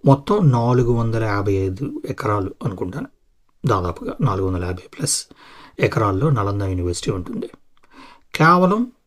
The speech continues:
పోస్ట్ గ్రాడ్యుయేషన్ కోర్సులు మాత్రమే ఇస్తారు, అంటే పీహెచ్డీలు కానీ, అంటే రీసెర్చ్ అన్నది తన ముఖ్య ఉద్దేశం. ఒక్కసారి మనం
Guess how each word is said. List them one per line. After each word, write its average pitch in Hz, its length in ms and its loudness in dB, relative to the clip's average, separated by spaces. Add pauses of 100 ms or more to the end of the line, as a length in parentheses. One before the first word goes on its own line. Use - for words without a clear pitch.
(120)
పోస్ట్ 170 420 6
గ్రాడ్యుయేషన్ 135 560 4
కోర్సులు 117 400 -2
మాత్రమే 110 360 -2
ఇస్తారు, - 360 -8 (300)
అంటే 110 200 0
పీహెచ్డీలు 101 720 -4
కానీ, - 240 -4 (260)
అంటే 127 400 2 (480)
రీసెర్చ్ 143 800 4
అన్నది 139 280 6
తన 147 200 2
ముఖ్య 101 320 -4
ఉద్దేశం. 92 380 -4 (920)
ఒక్కసారి 185 380 4
మనం 165 400 4